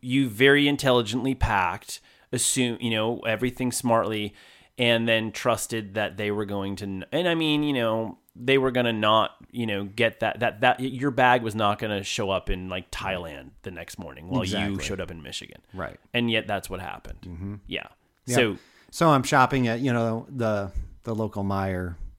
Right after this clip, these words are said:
Speaker 2: at, you know, midnight buying
Speaker 1: Yeah. Anything.
Speaker 2: Yeah,
Speaker 1: What do you
Speaker 2: anything.
Speaker 1: have in my size?
Speaker 2: Right.
Speaker 1: Or in a size that at least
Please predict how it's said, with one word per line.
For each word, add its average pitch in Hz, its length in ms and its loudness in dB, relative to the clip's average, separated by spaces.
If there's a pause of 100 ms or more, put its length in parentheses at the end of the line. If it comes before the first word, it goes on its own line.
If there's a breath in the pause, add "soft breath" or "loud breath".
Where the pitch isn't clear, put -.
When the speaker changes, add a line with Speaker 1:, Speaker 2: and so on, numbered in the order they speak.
(120)
Speaker 2:
at, 95 320 -6 (320)
you 101 120 -10
know, - 140 -14
midnight 95 520 -6 (480)
buying 87 440 -4
Speaker 1:
Yeah. - 380 -8
Anything. 87 280 -8 (220)
Speaker 2:
Yeah, 98 400 -10
Speaker 1:
What 117 120 2
do 127 60 0
you 113 60 0
Speaker 2:
anything. 113 100 0
Speaker 1:
have 101 100 2
in 95 100 -4
my 82 120 -8
size? - 340 -16
Speaker 2:
Right. 113 360 -10
Speaker 1:
Or 113 100 -2
in 101 80 -4
a 98 60 -2
size 90 340 -4
that 90 120 -8
at 80 60 -14
least 92 240 -10